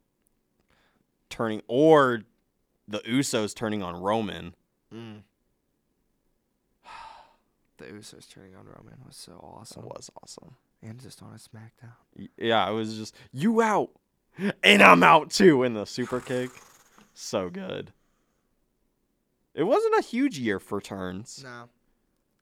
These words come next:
Speaker 2: No,
Speaker 1: Not
Speaker 2: it
Speaker 1: like,
Speaker 2: wasn't.
Speaker 1: not like twenty twenty-two. But no, I do agree. Dominic is going to have a crazy face turn and run.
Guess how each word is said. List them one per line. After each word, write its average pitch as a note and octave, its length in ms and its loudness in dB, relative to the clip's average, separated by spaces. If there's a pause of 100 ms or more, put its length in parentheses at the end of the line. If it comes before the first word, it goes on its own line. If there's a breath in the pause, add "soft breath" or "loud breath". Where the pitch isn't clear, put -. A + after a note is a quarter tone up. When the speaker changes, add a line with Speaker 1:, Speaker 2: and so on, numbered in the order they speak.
(180)
Speaker 2:
No, - 60 -18
Speaker 1:
Not C3 80 -4
Speaker 2:
it D3+ 60 -2
Speaker 1:
like, D#3 160 0
Speaker 2:
wasn't. A2+ 140 -20 (120)
Speaker 1:
not C3+ 120 -4
like D3 180 -2
twenty C3 180 -4
twenty-two. G#2 540 -6 (580)
But C3 180 4
no, C3 200 4
I A2+ 160 4
do C3+ 240 0
agree. G#2 360 -4
Dominic A2 560 -4
is F#2+ 280 -6
going G2 460 -6
to F#2+ 260 -8
have F#2 400 -6 (380)
a F#2+ 160 -8
crazy G2+ 1000 -10 (460)
face F2+ 320 -6
turn F#2+ 580 -8
and F2+ 160 -14
run. F#2 520 -8